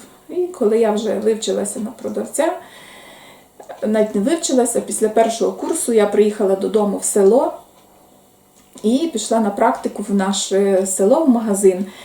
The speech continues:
Коли я була там на практиці, <laughs> прийшов мій вчитель математики до нас і каже: «А я ж сиджу за столом, сидить ця продавщиця,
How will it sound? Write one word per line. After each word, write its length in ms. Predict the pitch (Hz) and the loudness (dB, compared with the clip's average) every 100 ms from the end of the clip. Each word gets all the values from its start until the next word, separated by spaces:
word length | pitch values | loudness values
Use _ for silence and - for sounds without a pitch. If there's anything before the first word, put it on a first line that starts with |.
| - - | -20 -6
Коли 180 | - 214 | 0 2
я 80 | 202 | 2
була 200 | 196 202 | 2 2
там 220 | - 196 | 0 -2
на 100 | 190 | -2
практиці, 680 | - 233 294 - 262 247 254 - 269 - | -2 -2 -2 -4 -2 -2 -2 0 0 -2
<laughs> 300 | - - - | -8 -4 2
прийшов 580 | 269 269 - 262 247 226 - - - - | 4 4 6 6 6 -2 -10 -16 -14 -2
мій 240 | 247 233 | 2 4
вчитель 420 | 214 - 269 240 208 | 2 -2 0 2 2
математики 720 | 226 262 240 320 339 330 302 | -2 0 2 2 0 -2 0
до 140 | 262 | 2
нас 360 | 277 285 277 - - - - - - - - | 2 2 0 -4 -8 -20 -20 -20 -20 -20 -12
і 220 | - 240 277 | -2 0 0
каже: 360 | - 240 240 247 - - - - _ _ _ _ - | 0 0 0 -2 -2 -14 -18 -18 _ _ _ _ -2
«А 60 | 247 | 2
я 160 | 262 | 4
ж 60 | 330 | 4
сиджу 320 | - 247 294 | 4 2 2
за 120 | 240 | -2
столом, 420 | 226 - 262 359 - | -2 2 4 4 2
сидить 340 | 220 214 - | 0 -2 0
ця 100 | 180 | -2
продавщиця, 720 | 220 208 196 - 330 330 285 | 0 0 0 -2 0 0 -2